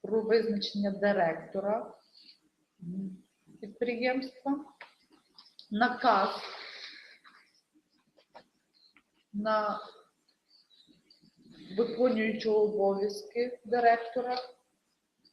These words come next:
товариства з обмеженою відповідальністю «Зортекс Сервіс», копія договорів, аналогічних договорів по виконанню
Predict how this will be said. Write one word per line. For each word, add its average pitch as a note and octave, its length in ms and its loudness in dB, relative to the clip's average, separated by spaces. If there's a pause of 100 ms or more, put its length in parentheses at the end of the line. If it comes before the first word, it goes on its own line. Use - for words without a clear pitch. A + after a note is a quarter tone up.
(300)
товариства A#3+ 600 2
з - 460 -8
обмеженою A#3+ 560 0
відповідальністю A3+ 800 0
«Зортекс A3+ 500 -6
Сервіс», A3 580 -2 (680)
копія B3+ 500 2
договорів, A#3 1200 4 (360)
аналогічних A3 760 -4
договорів G#3 680 -4 (520)
по G3+ 80 -10
виконанню G#3 920 -2